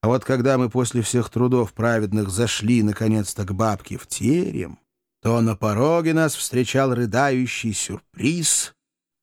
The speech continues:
в лице истосковавшейся царицы Лидии. Грозная государыня повисла на шее потерянного мужа, по-немецки бормоча что-то бессвязно ласковое.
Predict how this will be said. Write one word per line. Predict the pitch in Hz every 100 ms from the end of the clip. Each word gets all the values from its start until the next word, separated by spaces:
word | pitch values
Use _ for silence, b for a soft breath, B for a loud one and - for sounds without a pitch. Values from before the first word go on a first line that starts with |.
| _ _
в | -
лице | 98 87 - 180 208
истосковавшейся | - 107 - 92 120 143 - 139 - -
царицы | - 90 98 - - 101 - _ _ _ _ _
Лидии. | 76 76 82 - 65 67 - - _ _ _ _ _ _ _
Грозная | 110 165 151 151 151
государыня | 139 139 143 151 139
повисла | 110 127 139 131 127
на | 120 117
шее | 131 120
потерянного | 117 104 120 117 110 113
мужа, | 143 147 135 113 b b _
по-немецки | 113 117 113 139 135 -
бормоча | 110 107 107 120 117
что-то | - 107 101
бессвязно | 101 - - 110 107 92 101
ласковое. | 98 98 - - - 73 -